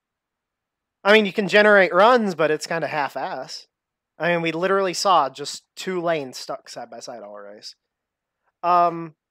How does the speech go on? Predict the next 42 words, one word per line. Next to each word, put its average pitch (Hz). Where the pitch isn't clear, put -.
so -
yeah, 175
I 139
guess 185
that's 165
kinda 151
boring. 139
I'd 139
rather 151
we 143
go 147
back 143
to -
Gen 135
five 143
plate 120
racing. 117
I 120
feel 135
like 123
that's 123
when, 127
uh, 120
a 165
lot 156
of 147
people 151
enjoyed 143
it 143
more, 135
but 135
apparently 135
more, 131
a 139
lot 135
of 127
people 135
still -
clown 131
it 123
for 110
whatever 127